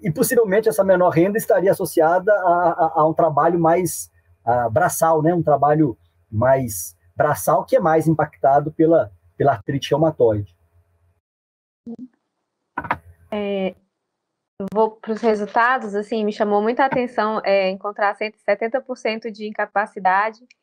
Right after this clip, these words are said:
Speaker 2: que ainda que leve, mostra como essa doença é devastadora, né? Num ambulatório que é de referência, que os pacientes são tratados rapidamente, mesmo assim a gente tem um grande número de pacientes com incapacidade.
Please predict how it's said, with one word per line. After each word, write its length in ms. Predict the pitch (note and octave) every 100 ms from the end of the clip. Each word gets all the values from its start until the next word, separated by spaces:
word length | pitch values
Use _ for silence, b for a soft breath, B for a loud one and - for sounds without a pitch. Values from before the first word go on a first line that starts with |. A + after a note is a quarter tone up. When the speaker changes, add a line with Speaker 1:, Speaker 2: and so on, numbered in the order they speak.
| _ _ _ _ -
Speaker 2:
que 220 | A3+ A3+
ainda 400 | A3+ A#3 C#4+ D4+ - _ _
que 140 | D4
leve, 540 | C#4 B3 A3+ B3+ C4+ C4+
mostra 460 | A#3+ A3 C4+ C4+
como 260 | C4 A#3 C4+
essa 180 | C#4+ C4+
doença 360 | B3+ A3+ A#3
é 20 | A#3
devastadora, 840 | A#3+ A#3+ B3 C#4 C4 G#3 F#3+ F3+
né? 160 | F#3+
Num 140 | G3+ G3
ambulatório 640 | G3+ G3+ G3+ G#3 G#3 G3
que 140 | G#3 G#3
é 80 | G3
de 100 | G#3
referência, 880 | G#3 - B3 A3 G3+ B3 _ C4 C#4 _ _ _ _ _ _
que 80 | A3+
os 60 |
pacientes 560 | A3+ A3+ A3+ A3 A3+ A#3
são 160 | A3+ A3+
tratados 500 | A3 A3+ G3+ G3 G3
rapidamente, 920 | G3+ G3+ G#3+ A#3+ A3+ G#3 A#3+ A#3+ A3+
mesmo 320 | G3+ A3+ A#3+
assim 320 | A#3+ A#3 A3
a 40 | A3+
gente 240 | A3+ A3+
tem 220 | A3 A3
um 60 | A3
grande 320 | G#3 A#3 A#3+
número 280 | A#3 A3+ G#3+
de 140 | -
pacientes 640 | - G#3+ - G3 G3+ -
com 120 | - G#3+
incapacidade. 1040 | G#3 G#3 G3+ G#3 _ F#3+ F3+ F3 F3